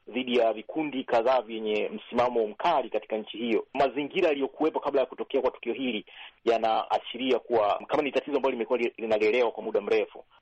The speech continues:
Kwa upande wa Iraki, hili ni mauaji yaliyotokea, idadi ni kubwa sana. Nalo pia kwa upande fulani kama ni kitu ambacho haki-, kilikuwa kinatarajiwa, kwa sababu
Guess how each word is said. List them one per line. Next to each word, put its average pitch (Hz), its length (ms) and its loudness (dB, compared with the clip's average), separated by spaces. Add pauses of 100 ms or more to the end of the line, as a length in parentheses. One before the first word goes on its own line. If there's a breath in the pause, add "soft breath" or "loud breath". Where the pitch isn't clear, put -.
Kwa 160 440 2
upande 208 320 0
wa 196 120 4
Iraki, 185 580 -2
hili 214 440 -2
ni 196 140 -2
mauaji 135 260 2 (160)
yaliyotokea, 147 480 -2
idadi 170 260 2
ni 151 80 -4
kubwa 160 340 -2 (100)
sana. 104 240 -2 (360 loud breath)
Nalo 220 400 2
pia 220 260 0
kwa 190 100 2
upande 165 220 -2
fulani 175 240 -2
kama 170 200 -2
ni 147 60 -8
kitu - 180 -6
ambacho 151 200 0
haki-, 139 200 -6 (480 loud breath)
kilikuwa 147 280 0
kinatarajiwa, 139 600 0
kwa 135 120 -6
sababu 196 460 2